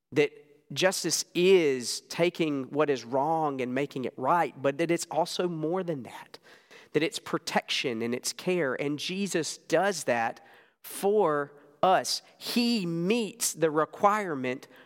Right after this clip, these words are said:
for us. He takes the wrong of our sin and makes us right, cleansing us with his blood. He protects us with his blood. He cares for us.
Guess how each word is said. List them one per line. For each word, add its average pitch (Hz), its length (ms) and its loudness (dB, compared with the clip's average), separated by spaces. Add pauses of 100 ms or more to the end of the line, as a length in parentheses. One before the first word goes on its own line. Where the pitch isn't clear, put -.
(180)
for 214 420 2
us. 113 340 -2 (180)
He 220 200 0
takes - 440 2
the 180 120 2
wrong 175 680 4
of 170 400 4
our 170 420 2
sin 170 500 0
and 143 260 0
makes 180 400 2
us 160 300 0 (100)
right, 139 400 2 (300)
cleansing 180 680 2
us 151 220 0
with 160 220 -2
his 143 260 -2
blood. 127 600 0 (360)
He 214 200 4
protects - 1000 0
us - 540 -2 (400)
with 160 400 0
his 156 240 0
blood. 127 480 -4 (180)
He 202 220 2
cares 208 680 0
for 131 300 0
us. - 400 -2